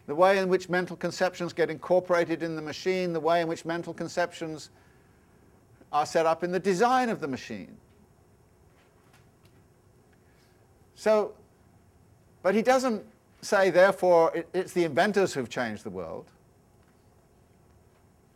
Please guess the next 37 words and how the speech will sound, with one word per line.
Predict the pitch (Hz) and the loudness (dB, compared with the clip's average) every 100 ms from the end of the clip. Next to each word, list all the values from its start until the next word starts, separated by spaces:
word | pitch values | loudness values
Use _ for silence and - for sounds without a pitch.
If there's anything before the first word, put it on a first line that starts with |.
| _ _ - | _ _ -14
Again, | 123 196 180 196 | -2 2 2 0
for | 180 | -6
some | 180 180 | -2 -2
of | 160 | 0
the | |
reasons | 156 165 156 165 | 0 -2 -2 0
I've | 160 147 | 0 0
suggested, | 151 226 254 - 135 - | -4 -2 -4 -4 -8 -2
that | 131 135 | 0 2
is, | 151 143 - _ - | -2 -4 -16 _ -10
the | 135 | -4
technology | 165 156 156 185 156 147 | -4 -2 0 2 2 -2
has | 131 147 147 - | 0 -2 -2 -8
as | 123 | -8
much | 135 175 - | -4 -6 -6
to | |
do | 131 165 | -6 -4
with | 151 135 - _ _ _ - | 0 -2 -4 _ _ _ -10
the | |
mental | 135 151 143 | -8 -6 -6
conceptions | 143 123 185 202 151 139 | -8 -4 -4 -4 -10 -10
as | |
the | 135 | -8
mental | 147 151 147 | -8 -8 -10
conceptions | 139 147 147 120 139 | -14 -8 -6 -6 -10
with | 123 120 | -8 -8
the | |
technology. | 123 131 180 226 208 127 | -8 -8 -2 -2 -2 -4
There's | 117 117 | -6 -6
a, | 117 - _ _ _ | -8 -10 _ _ _
there's | 123 120 | -8 -4
a, | 113 107 _ | -6 -8 _
there's | 117 | -12
a | 113 | -12
powerful | - 185 175 156 143 135 - _ _ _ - _ | -6 0 2 2 -2 -8 -12 _ _ _ -20 _
connectivity | 151 139 135 240 226 220 131 | -8 -6 -2 0 0 -2 -6
there. | 95 87 | -6 -10